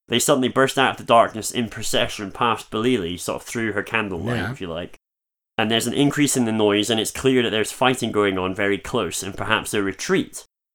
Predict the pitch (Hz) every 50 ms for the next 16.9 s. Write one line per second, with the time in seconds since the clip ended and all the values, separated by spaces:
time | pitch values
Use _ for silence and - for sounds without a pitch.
0 | _ _ - 127 131 131 123 - - 147 180 139 131 120 110 107 107 - - 98
1 | 95 92 98 101 101 98 - 107 107 - - 107 95 110 131 135 131 123 113 -
2 | 107 95 104 113 123 131 127 - - - 110 98 - 95 87 85 85 90 95 -
3 | - - - - _ - - - 131 135 143 147 147 139 123 - 110 104 98 -
4 | 101 95 92 - - 107 104 101 90 90 71 73 73 76 85 82 - - - -
5 | _ - - - _ - - 117 117 123 127 - 120 110 123 117 107 110 107 107
6 | 110 120 131 139 143 143 127 - - - - - - 135 139 - - - - -
7 | 123 120 113 104 104 107 104 104 92 - - - - 107 107 113 127 143 143 -
8 | - - 131 123 110 98 95 95 98 98 - - - 104 101 101 - - 104 101
9 | 104 - - - 98 107 104 104 104 127 156 - - - - 147 131 123 113 -
10 | - - 120 113 104 101 98 98 101 101 92 95 95 - - - 143 156 123 90
11 | 82 85 95 120 - _ _ _ _ _ _ _ _ _ - 117 - - - 196
12 | 202 175 - - 117 101 92 90 104 95 92 - - - 98 95 - - - 92
13 | 98 - _ - - 151 143 139 135 - - - - 139 139 127 - - - -
14 | 151 147 139 110 101 101 98 - - - 113 107 104 92 - 110 113 113 113 110
15 | 101 - - 110 104 101 101 - - - 101 98 101 104 - - - - 104 95
16 | 90 - - - 180 175 147 - - - 98 98 95 95 92 92 -